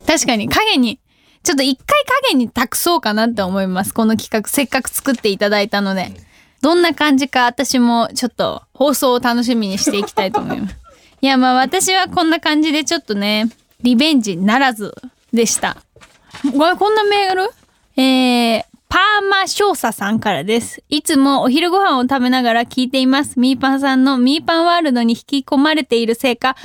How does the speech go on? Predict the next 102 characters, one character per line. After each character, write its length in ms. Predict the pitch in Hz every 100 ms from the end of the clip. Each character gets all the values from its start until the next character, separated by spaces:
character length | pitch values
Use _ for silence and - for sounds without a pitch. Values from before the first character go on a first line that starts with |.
| - -
お 80 |
弁 180 | 240 381
当 160 | 440 440
の 160 | 427 359
味 200 | 370 370
が 100 | 359
よ 160 | 370
く 80 | 330
わ 100 | 226
か 120 | 247
り 80 | 285
ま 80 | 269
せ 120 | 226
ん。 60 | -
え、 140 | 262
そ 160 | - 269
れ 80 | 269
よ 140 | 415
く 120 | 349
な 160 | 269 311
い 100 | 254
じ 100 | 202
ゃ 80 | 240
ん。 140 | 254 571 880 659 - - - 587
<laughs> 800 | - - 508 494 - - - 302
よ 160 | 370
く 80 | 415
わ 160 | 294 262
か 100 | 311
り 120 | 330
ま 140 | 349
せ 220 | 392 403
ん 40 | 302
っ 20 |
て。 280 | 233 233 320 _ - - -
大 180 | 370 453
丈 100 | 494
夫？ 100 | 269 196 262 381 - _ _ 254
あ、 80 |
集 120 | 277 466
中 60 | 587 - 554
し 100 | -
て 80 | 480
る 120 | 480
っ 20 |
て 100 | 320
こ 120 | 247
と 100 | 233
で 120 | 220
す 60 | 254
か？ 160 | 233 -
い 100 | 311
や、 120 | 392 -
そ 80 |
れ 60 | 349
で 60 | 403 571 523
も 40 | 233
味 220 | 254 294
は 140 | 392 453
す 180 | 262
る 120 | 262 330
よ。 260 | 240 233 349 370 349 698 - _ -
<laughs> 680 | - - - - - - -
こ 140 | 320
の 160 | 294 330
前、 400 | 370 349 277 294
こ 160 | - 269
の 140 | 277
ラ 140 | 320
ジ 140 | 285 247
オ 40 |
を 20 | 226
聞 180 | - -
き 100 | 262
な 120 | 277
が 100 | 240
ら 100 | 220
お 40 |
弁 220 | 226 277
当 120 | 269 277
を 40 |
食 160 | 277 302
べ 120 | 269
て 100 | 220
い 80 | 220
た 140 | 240
ら 80 | 214
い 100 | 220
つ 100 | 294
の 120 | 349
間 80 | 370
に 160 | 381 -
か 140 | 302
苦 260 | 277 277 302
手 120 | 381
な 100 | 349
エ 100 | 302
ビ 140 | 359
フ 120 | 381
ラ 140 | 359 277
イ 100 | 240
も 360 | 240 302 311